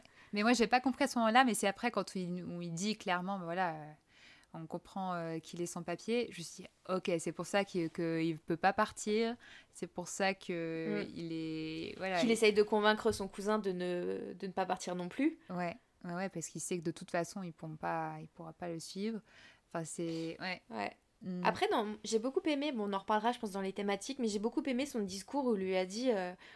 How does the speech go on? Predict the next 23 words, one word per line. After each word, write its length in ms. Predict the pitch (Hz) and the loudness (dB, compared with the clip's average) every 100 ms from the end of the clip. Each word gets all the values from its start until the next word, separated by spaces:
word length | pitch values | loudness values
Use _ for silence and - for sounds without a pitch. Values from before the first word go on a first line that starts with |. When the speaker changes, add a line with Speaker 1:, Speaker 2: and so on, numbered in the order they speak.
| - | -6
Speaker 2:
où 80 | 214 | -2
il 120 | 202 | -2
lui 120 | 196 | -2
dit, 240 | 196 247 269 | -4 -2 0
en 120 | 190 | 0
fait, 280 | 185 262 220 | 0 -2 0
euh, 300 | 202 185 185 - - - _ _ - - 220 | -4 -2 -4 -8 -20 -20 _ _ -20 -12 -8
tu, 140 | 226 | -6
tu 160 | - 220 | -6 -6
t'imagines 540 | - 240 233 233 247 | 0 4 6 6 4
un 100 | 226 220 | 2 2
truc, 320 | - 302 - | 0 -2 0
tu 80 | 240 | 2
as 60 | |
été 200 | 208 233 | 4 4
là-bas, 400 | 214 214 240 262 | 6 8 8 6
t'as 120 | 262 202 | 4 -2
rencontré 440 | 202 - 214 220 | -4 -8 -2 0
des 100 | 214 | 0
cousins 400 | 214 220 233 269 | -2 -6 -4 -2
et 100 | 254 | -2
tout, 180 | - 285 | -4 -4
mais 500 | 277 214 202 202 | 0 0 0 -2